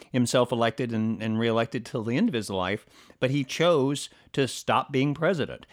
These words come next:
And that was one of the most amazing moments in American history and really set the tone. And since then, nobody, uh, other than Franklin Roosevelt,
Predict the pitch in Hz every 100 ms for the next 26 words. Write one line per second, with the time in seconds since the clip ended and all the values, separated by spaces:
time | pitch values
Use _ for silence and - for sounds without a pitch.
0 | - 123 127 151 143 117 139 131 127 127
1 | 120 - - - _ 127 127 139 147 147
2 | 143 139 175 147 104 - 117 113 117 117
3 | 110 107 202 - 117 110 110 120 113 -
4 | - - - - 135 127 113 - 220 175
5 | 123 117 110 156 151 - 170 - 120 -
6 | - _ 123 131 165 160 147 151 127 123
7 | 113 131 143 117 123 117 127 127 113 123
8 | 185 95 90 127